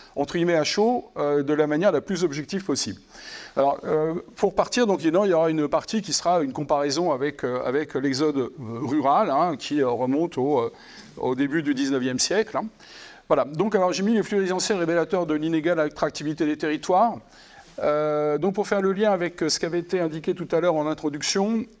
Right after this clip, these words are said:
euh, ce qu'on a observé donc, en deux mille vingt et un, euh, c'est que ce thème de l'exode urbain, c'est-à-dire, euh, moindre attraction exercée par les villes, et, alors, surtout les grandes, les grandes métropoles,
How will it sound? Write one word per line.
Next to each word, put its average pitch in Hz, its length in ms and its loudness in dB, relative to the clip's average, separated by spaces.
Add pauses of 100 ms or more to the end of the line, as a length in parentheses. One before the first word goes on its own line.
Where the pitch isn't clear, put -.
(140)
euh, 147 720 0
ce - 100 -8
qu'on 180 140 0
a 220 60 4
observé 190 560 2
donc, 160 240 -6
en 143 220 0
deux 143 120 0
mille 180 140 -2
vingt 147 260 0
et 151 80 2
un, 190 240 2 (540)
euh, - 100 0
c'est - 160 0
que - 60 -8
ce - 160 -2
thème 175 560 -2
de 127 160 0
l'exode 147 480 2
urbain, 156 500 0
c'est-à-dire, 143 600 0 (640)
euh, - 40 -2
moindre 180 640 0
attraction 165 560 0
exercée 156 400 0
par 151 140 -2
les 147 100 0
villes, 151 320 -2
et, 131 220 -4 (520)
alors, 120 180 0
surtout 175 240 -2
les 151 120 2
grandes, 139 380 -2
les 120 80 -4
grandes 143 160 -2
métropoles, 143 540 0